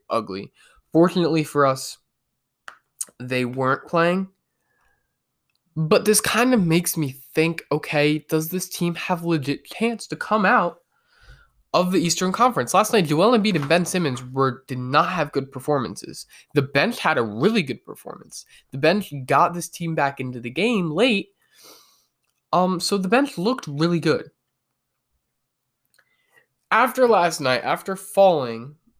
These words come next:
to the Nets, the team still has the best record in the league. It's tied for the best record in the league.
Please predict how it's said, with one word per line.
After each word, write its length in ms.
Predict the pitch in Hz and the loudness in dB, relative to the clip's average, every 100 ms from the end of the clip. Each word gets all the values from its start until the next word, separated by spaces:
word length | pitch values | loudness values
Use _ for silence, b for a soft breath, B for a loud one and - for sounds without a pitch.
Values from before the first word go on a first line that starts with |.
| _ _ | _ _
to 280 | - 165 147 | -10 -6 -6
the 100 | 139 | -4
Nets, 380 | 143 135 113 - | -2 -2 -2 -6
the 100 | 147 | -14
team 240 | - 175 | -6 -6
still 340 | 170 - 196 208 | -6 -2 -2 -2
has 600 | - 202 180 180 175 - _ _ _ _ 151 | 0 2 4 2 -4 -12 _ _ _ _ -14
the 120 | 151 | -2
best 280 | 147 156 - | 0 2 0
record 300 | 156 165 160 | -2 -2 -6
in 100 | 170 | -6
the 80 | 190 | -6
league. 280 | 131 175 - - - _ | -8 -8 -10 -10 -16 _
It's 120 | - | -18
tied 300 | - 185 175 | -2 2 2
for 60 | 165 | 2
the 100 | 143 | -6
best 280 | 123 - - | -6 -8 -10
record 240 | - - | -12 -14
in 60 | - | -16
the 80 | - | -14
league. 240 | 92 - | -14 -14